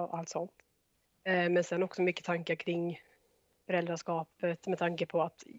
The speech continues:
jag lägger mycket av min tid på behandling för att jag ska må så bra som möjligt. Eh, och det innebär ju att min partner får liksom ta en, ta en stor roll i föräldraskapet, kanske större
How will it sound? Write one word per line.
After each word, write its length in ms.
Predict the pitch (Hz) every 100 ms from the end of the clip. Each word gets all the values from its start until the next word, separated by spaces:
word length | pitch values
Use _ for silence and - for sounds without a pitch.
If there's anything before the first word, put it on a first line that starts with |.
| 240
jag 200 | 196 175
lägger 260 | 175 170 185
mycket 560 | 202 190 _ _ 254 226
av 60 |
min 160 | 185 175
tid 280 | - 170 -
på 220 | 175 160
behandling 500 | 165 170 165 285 285 -
för 60 | 185
att 100 | 175
jag 120 | 165
ska 160 | -
må 260 | 175 165 165
så 180 | - -
bra 140 | 170 160
som 120 | 170
möjligt. 400 | 170 185 - - _ _ _ _ _ -
Eh, 200 | 190 175
och 60 |
det 60 | 175
innebär 340 | 190 175 170
ju 100 | 170
att 400 | 170 156 - - -
min 200 | 175 160
partner 420 | - 147 - 226
får 560 | - 185 180 175 175 165 _ _ _ _ _ _ _ _
liksom 220 | 196 180
ta 180 | 170 170
en, 180 | 170 165 - _ _ _ _ -
ta 100 | 180
en 60 |
stor 320 | 175 - 175
roll 260 | 175 185 247
i 40 | 254
föräldraskapet, 400 | 220 175 180 165
kanske 280 | 170 175
större 360 | - 180 185 233